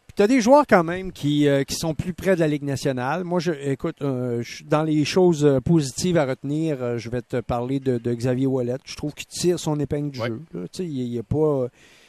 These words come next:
Speaker 1: tu sais, des fois, l'expression, il a pas la fou, il a pas
Speaker 2: Mhm.
Speaker 1: l'air, euh, euh, en dehors de ses bottines. Il est à sa place. Il fait un assez bon travail. Euh,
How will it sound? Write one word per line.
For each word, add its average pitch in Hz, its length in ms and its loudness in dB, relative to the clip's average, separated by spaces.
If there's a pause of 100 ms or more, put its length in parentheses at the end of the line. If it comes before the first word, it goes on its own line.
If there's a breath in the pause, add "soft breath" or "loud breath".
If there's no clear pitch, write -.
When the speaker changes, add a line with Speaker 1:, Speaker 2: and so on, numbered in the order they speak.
(140 soft breath)
Speaker 1:
tu - 80 -6
sais, - 20 0
des 196 120 6
fois, 190 160 2
l'expression, 175 580 0
il 175 60 6
a 151 60 4
pas 208 120 6
la 226 120 6
fou, 185 260 -4 (100)
il 170 80 2
a 156 60 2
pas 196 140 4
Speaker 2:
Mhm. - 20 4
Speaker 1:
l'air, 208 400 4
euh, 139 640 0 (160)
euh, 143 100 -6 (100)
en 151 160 -2
dehors 175 280 8
de 175 100 4
ses 170 140 2
bottines. 151 400 0
Il 180 60 -4
est 180 100 -6
à 196 60 -4
sa 180 160 0
place. 135 480 -6
Il 165 80 -20
fait 180 240 2
un 151 100 -2
assez 160 240 2
bon 180 240 4 (580 soft breath)
travail. 139 640 2
Euh, 123 220 0